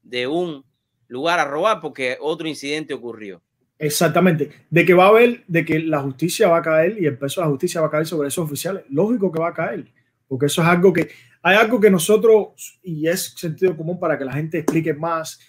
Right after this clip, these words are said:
Speaker 2: que es como nosotros cuando ese ju-, cuando ese, cuando ese policía vaya a la corte, a él lo van a mirar de esta manera. Y sus acciones van a ser miradas de esta manera. Y la pregunta,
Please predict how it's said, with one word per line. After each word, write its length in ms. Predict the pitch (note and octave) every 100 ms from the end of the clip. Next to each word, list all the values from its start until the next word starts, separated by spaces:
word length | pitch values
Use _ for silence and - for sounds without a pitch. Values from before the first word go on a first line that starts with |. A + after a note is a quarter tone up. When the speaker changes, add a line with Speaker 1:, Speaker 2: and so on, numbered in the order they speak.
| _ _
Speaker 2:
que 140 | D3+
es 80 | D3+
como 200 | F3 F#3+
nosotros 380 | F3 D#3+ F3+ F#3
cuando 220 | D#3+ D#3+
ese 180 | E3 F#3
ju-, 200 | D#3 -
cuando 280 | - C#3+ C#3+
ese, 440 | E3+ F#3 G#3 D#3 - _ _
cuando 220 | - D3
ese 220 | F3 A3 F3+
policía 480 | F3 D#3+ - G#3
vaya 220 | D3+ E3 F#3
a 20 |
la 140 | D#3
corte, 340 | G3 D3+ C3+ - _
a 100 | D3
él 80 | E3
lo 120 | F#3
van 120 | F3+
a 60 | F3+
mirar 260 | D#3+ D#3+ D3+
de 80 |
esta 160 | D3 D#3
manera. 380 | C#3 B2 B2+ - _ _
Y 100 | C#3+
sus 180 | - D#3+
acciones 380 | D3+ - G#3 G3
van 140 | F3
a 60 | E3
ser 140 | F3
miradas 340 | E3 D3+ C#3 C#3
de 60 |
esta 160 | C3+ D3+
manera. 260 | C3 C#3 C3+
Y 20 |
la 160 | B2
pregunta, 460 | A#2+ B2 D3 D#3 C#3